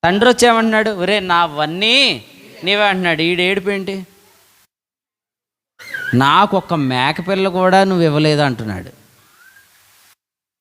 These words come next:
అకౌంట్లో ఎంత ఉంది? తరిగిపోనంత ఆస్తి ఉంది.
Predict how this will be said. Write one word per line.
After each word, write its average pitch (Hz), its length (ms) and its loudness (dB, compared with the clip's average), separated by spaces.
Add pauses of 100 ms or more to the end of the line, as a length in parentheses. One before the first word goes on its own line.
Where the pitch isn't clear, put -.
(1600)
అకౌంట్లో 180 460 2
ఎంత 170 200 0
ఉంది? 180 280 -4 (2250)
తరిగిపోనంత 196 880 2
ఆస్తి 156 360 0
ఉంది. 107 240 -4